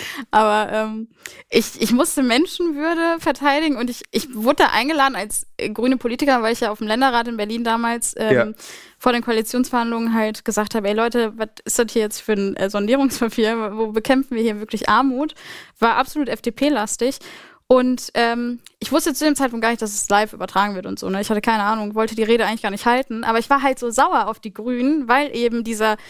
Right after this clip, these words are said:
Speaker 1: ich mir so vorkam, Leute, warum feiern wir uns so krass? Das ist scheiße, was da drauf steht. Man hätte auch sagen können, ja, okay, Leute, wir konnten nicht so viel rausholen, wir sind halt drei Parteien,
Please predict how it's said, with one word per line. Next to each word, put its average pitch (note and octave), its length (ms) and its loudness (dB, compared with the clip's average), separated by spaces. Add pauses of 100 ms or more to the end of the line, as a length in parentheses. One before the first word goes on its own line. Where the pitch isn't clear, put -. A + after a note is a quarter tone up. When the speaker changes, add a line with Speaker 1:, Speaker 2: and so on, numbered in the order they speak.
(380)
Speaker 1:
ich - 340 2
mir B3+ 240 4
so A#3 120 -4
vorkam, C4 560 0 (100)
Leute, B3 320 2
warum A#3 200 -2
feiern - 280 0 (140)
wir A3+ 80 -2
uns G#3+ 160 -6
so G#3 100 -6
krass? G#3+ 480 0 (560)
Das A#3 380 2
ist C4 180 -2
scheiße, D4 460 2
was G3+ 160 -4
da A3 100 0
drauf G#3 260 0
steht. C#4 540 0
Man B3 180 4
hätte B3+ 300 2
auch A#3+ 60 -2
sagen A#3+ 260 0
können, A#3+ 240 -4
ja, A#3 240 2
okay, B3 300 0
Leute, A#3+ 460 -4
wir A3 60 -8
konnten A#3+ 280 -2
nicht A3 100 -4
so A#3 80 -12
viel A3 220 -2
rausholen, B3 1000 0
wir A3+ 60 -6
sind A3 180 -4
halt A#3+ 200 -2
drei A3+ 160 2
Parteien, A3+ 580 0